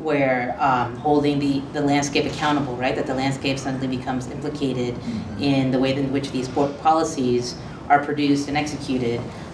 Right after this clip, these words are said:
Speaker 1: um, or even in the way in which, like, history is, um, <coughs> uh, externalized, be-, is, uh, able to come into, um, some sort of, you know, third eye light, um, even taking,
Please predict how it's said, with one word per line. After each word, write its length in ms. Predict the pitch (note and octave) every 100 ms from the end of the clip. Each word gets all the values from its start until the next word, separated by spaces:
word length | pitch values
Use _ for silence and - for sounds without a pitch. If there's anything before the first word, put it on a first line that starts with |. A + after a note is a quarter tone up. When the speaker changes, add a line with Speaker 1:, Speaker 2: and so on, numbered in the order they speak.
| -
Speaker 1:
um, 320 | C#3 C3+ C3
or 120 | C#3+ D3
even 300 | E3 D#3 D3+
in 140 | D3
the 80 | C#3+
way 280 | C#3+ C#3+ C#3+
in 100 | C#3+
which, 240 | C3+ C3 -
like, 240 | C3 B2
history 720 | - F#3+ F#3+ D#3 C#3 C3 C3+
is, 300 | C3+ C3+ B2
um, 240 | C3+ B2 A#2+
<coughs> 20 |
uh, 920 | - - - - - - - - - -
externalized, 680 | D3 - F3+ E3+ D3 C3 -
be-, 180 | D3+ D3
is, 240 | D3 C#3+
uh, 320 | C#3+ B2 A#2+ - -
able 220 | D#3 D#3
to 80 | D3
come 200 | D3+ D3+
into, 600 | C#3+ C#3 - D3+ C#3+ C3+ C3+
um, 380 | C3+ B2+ A#2+ A2+
some 140 | - C#3+
sort 240 | D3+ C#3
of, 260 | C3+ B2+ B2 - - - - -
you 80 |
know, 100 | D3+
third 280 | - F#3 F3
eye 300 | D#3 D3 C#3+
light, 680 | C#3+ E3+ F3+ D3 C#3 - - - - A#3 G3+
um, 460 | C#3+ C#3 C3 B2+ B2
even 200 | E3 E3+
taking, 500 | E3+ D#3+ D3 C#3+ C3+